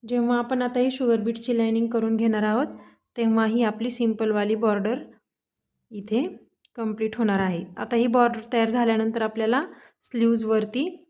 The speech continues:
वरचं वर्क आपल्याला पुढच्या भागामध्ये पाहायचं आहे. पहा, आता इथे आपली ही शुगर बीट्सची लाइनिंग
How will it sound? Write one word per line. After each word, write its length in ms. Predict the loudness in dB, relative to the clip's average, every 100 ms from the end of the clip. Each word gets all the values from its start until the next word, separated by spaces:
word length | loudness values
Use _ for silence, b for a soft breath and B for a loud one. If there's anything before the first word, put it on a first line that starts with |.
| _
वरचं 360 | -6 -4 -4 -4
वर्क 300 | -4 -4 -6
आपल्याला 300 | -6 -4 -4
पुढच्या 320 | -6 -6 -4
भागामध्ये 540 | -4 -4 -4 -4 -4
पाहायचं 400 | -4 -4 -6 -6
आहे. 380 | -8 -6 -10 -12 -18 _ _ _ _ _ _ _ _ _ _ _ _ _ _ _ _ _ _ _ _ _ _ _ _ _ _ -4
पहा, 240 | -2 -2 -8 -16 _ _ _
आता 200 | -6 0
इथे 280 | 2 2 4
आपली 300 | 2 2 0
ही 300 | 2 2 0 -6 -20 _ _
शुगर 380 | _ -4 2 2
बीट्सची 460 | 2 -2 -4 0 2
लाइनिंग 460 | 2 2 2 0